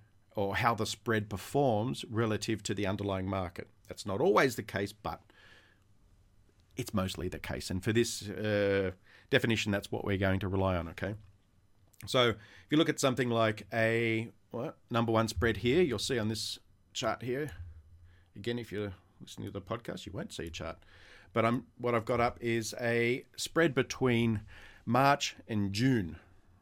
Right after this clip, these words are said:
If you're using C Q G or Sierra Charts with, uh, C Q G codes, the code is C L E, C L E for crude, S for spread, C L E S H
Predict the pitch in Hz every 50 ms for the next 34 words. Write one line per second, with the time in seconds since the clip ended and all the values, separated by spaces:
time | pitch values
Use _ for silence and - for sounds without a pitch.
0 | _ - - 107 - - 120 139 143 135 - 127 120 117 117 113 - - 151 -
1 | - 113 104 143 156 165 170 170 160 - 98 - - - 131 135 131 123 120 -
2 | 139 127 123 127 123 - - - 104 104 104 101 - - - - 110 107 104 107
3 | 107 104 101 101 104 101 - - 127 113 - 113 95 104 98 90 - - - 139
4 | 139 135 135 135 139 - - - - - - - - - - - - 113 - 123
5 | 123 123 123 123 117 110 107 107 - - - - - 151 151 156 151 - 120 123
6 | 127 - 113 117 131 170 190 - - - - - 113 110 107 107 110 107 110 104
7 | - - - 147 147 147 147 143 - - - _ - 135 139 - - - - 101
8 | - - - 139 165 - - - - 151 147 139 - - 123 123 120 117 - -
9 | 123 135 131 131 - - _ - 147 160 135 113 - - - _ - 143 151 -
10 | - - - -